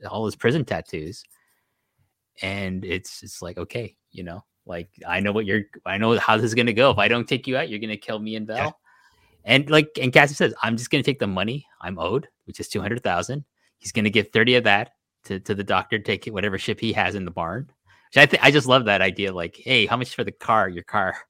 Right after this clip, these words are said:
Speaker 2: Yeah.
Speaker 1: I'll give you this much money. It's double what it's worth." And,
Speaker 2: It
Speaker 1: and he seems, the Doctor Quadpaw seems a little offended by, "Wow, how dare you?"
Speaker 2: It's, it's like I'm reminded of the Doctor in John Wick that he, uh,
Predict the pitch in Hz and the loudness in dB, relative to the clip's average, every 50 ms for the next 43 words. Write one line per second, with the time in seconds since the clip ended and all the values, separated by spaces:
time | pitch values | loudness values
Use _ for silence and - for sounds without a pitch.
0 | - - - - - 92 104 104 95 95 98 117 107 107 110 101 98 104 - - | -20 -20 -20 -14 -6 0 0 2 2 2 0 0 0 2 0 0 -2 -4 -2 -2
1 | 110 95 - - 104 104 98 95 87 82 - - - 101 98 101 98 92 95 90 | -2 -2 -2 -2 -2 -2 -2 -2 -4 -6 -8 -4 -4 -2 -2 -2 -2 -2 -2 -4
2 | 87 - - 95 92 85 82 - - _ _ _ _ _ _ _ _ _ _ _ | -6 -8 -8 -6 -6 -6 -6 -6 -10 _ _ _ _ _ _ _ _ _ _ _
3 | _ _ _ - 87 87 90 90 87 87 127 - - 87 92 92 92 98 - - | _ _ _ -12 -8 -6 -4 -4 0 0 0 0 0 -2 -6 -6 -6 0 2 4
4 | 143 143 - 220 220 196 - - 143 127 127 170 156 165 147 123 - 143 135 143 | 4 8 10 10 10 10 8 4 2 6 8 10 10 8 6 4 8 8 8 10
5 | 131 - 127 104 - - 104 92 95 90 104 110 98 92 - - 107 113 110 92 | 8 8 4 4 4 0 -6 -6 -6 -4 -4 -2 -2 -2 -2 0 0 0 0 -4
6 | 80 - 78 78 - - _ _ - - - - - - 151 135 - - - 175 | -8 -10 -12 -14 -16 -18 _ _ -8 -8 -8 -8 -8 -8 -8 -8 -2 0 0 0
7 | 180 131 107 110 92 104 - _ _ _ _ _ _ _ _ _ - - - - | 0 0 -4 -4 -6 -8 -10 _ _ _ _ _ _ _ _ _ -20 -20 -20 -20
8 | - _ - 147 - - - - 123 123 - - - 147 143 131 147 139 120 113 | -6 _ -2 0 0 0 -2 -4 -6 -6 -4 -2 0 0 0 0 0 -2 -2 -2
9 | 110 110 113 113 107 95 98 90 90 80 87 90 - - 107 98 - - - 98 | 0 0 -2 -2 -2 -4 -4 -6 -8 -8 -10 -6 -4 -4 -4 -4 -4 -8 -8 -6
10 | 90 85 78 80 101 90 87 87 85 90 98 87 73 - _ - - - _ _ | -8 -8 -6 -4 -4 -4 -4 -6 -8 -8 -8 -10 -10 -14 _ -20 -20 -20 _ _
11 | _ _ _ _ _ _ - 95 82 85 90 82 80 82 82 80 78 76 | _ _ _ _ _ _ -10 -8 -6 -6 -6 -6 -6 -6 -8 -8 -10 -10